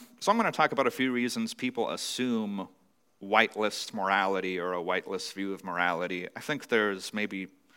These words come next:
uh, two different passages that people might interpret to, to give an assumption of whitelist morality. The first one is John eight, verse twenty-eight, uh, specifically in the nasby nineteen ninety-five translation.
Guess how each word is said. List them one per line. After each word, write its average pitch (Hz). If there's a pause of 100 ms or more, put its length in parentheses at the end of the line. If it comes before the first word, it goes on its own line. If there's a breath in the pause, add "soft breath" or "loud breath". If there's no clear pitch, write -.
(1160 loud breath)
uh, 120
two -
different 135
passages 131
that 127
people 127
might 120 (1040)
interpret 120
to, 113 (1300)
to -
give 117
an 117
assumption 113
of 113
whitelist 117
morality. 120
The 127
first 233
one 147
is 120
John 127
eight, 110
verse 107
twenty-eight, 98 (220)
uh, 101
specifically 160
in 113
the 104
nasby 113
nineteen 107
ninety-five 92
translation. 76